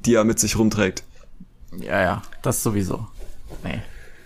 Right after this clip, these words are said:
Speaker 2: Also da, da macht's auch keinen Spaß. Ich bin auch diese ganzen Kriege, äh, D C, Marvel, so, ah, Mann, ich, ich, ich mag die D-C-Properties, aber da bin ich sofort raus, so. Ich,
Speaker 1: Ja.
Speaker 2: ich freu mich, das so ein bisschen vorwegzunehmen,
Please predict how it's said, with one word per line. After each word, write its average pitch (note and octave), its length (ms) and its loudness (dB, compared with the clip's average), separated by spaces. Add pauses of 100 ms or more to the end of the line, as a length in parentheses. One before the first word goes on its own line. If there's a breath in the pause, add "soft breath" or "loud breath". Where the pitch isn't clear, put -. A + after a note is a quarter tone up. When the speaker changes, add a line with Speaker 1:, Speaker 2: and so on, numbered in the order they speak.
Speaker 2:
Also A#2 280 -4
da, A2+ 360 4
da A#2 200 2
macht's A#2 320 0
auch A#2+ 80 -2
keinen A2+ 160 0
Spaß. A2 440 2
Ich - 100 -10
bin A#2 120 -2
auch A2 100 0
diese A2 160 2
ganzen A2+ 300 0
Kriege, A2+ 540 4 (540 loud breath)
äh, G#2+ 240 4
D A#2 160 2
C, A#2 280 4
Marvel, G#2 500 4
so, G2+ 420 0
ah, - 420 -6
Mann, - 260 -2
ich, - 240 -2
ich, - 260 -2
ich - 180 -2
mag A#2+ 220 2
die A#2+ 100 -4
D-C-Properties, A#2+ 1040 0
aber G2+ 140 0
da G#2+ 80 4
bin G#2+ 140 2
ich G#2 120 2
sofort - 460 -2
raus, - 240 -2
so. - 160 -4
Ich, - 200 -6
Speaker 1:
Ja. A#2 160 6
Speaker 2:
ich - 80 2
freu B2 300 2
mich, C3 280 0 (260 loud breath)
das - 120 0
so C#3+ 80 4
ein A#2+ 60 4
bisschen B2 260 4
vorwegzunehmen, B2+ 800 4